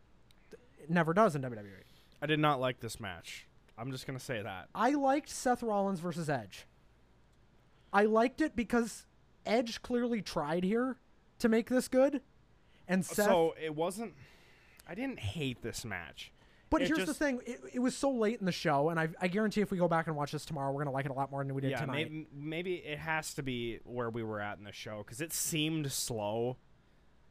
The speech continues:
Speaker 2: I mean, there were some really good spots towards the end, and I'm,
Speaker 1: And
Speaker 2: I'm
Speaker 1: that
Speaker 2: sure
Speaker 1: spear into the bar-, and that spear into the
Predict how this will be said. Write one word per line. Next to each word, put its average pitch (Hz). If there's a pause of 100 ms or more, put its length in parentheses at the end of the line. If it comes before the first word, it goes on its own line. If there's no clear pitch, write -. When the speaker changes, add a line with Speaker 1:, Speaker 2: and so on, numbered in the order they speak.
(120)
Speaker 2:
I 131
mean, 160
there 170
were 190
some 139
really 135
good 120
spots 113
towards 113
the 107
end, 107
and 104
I'm, 139
Speaker 1:
And -
Speaker 2:
I'm 226
Speaker 1:
that 240
Speaker 2:
sure 226
Speaker 1:
spear 247
into 220
the 190
bar-, 170
and 185
that 175
spear 220
into 202
the 151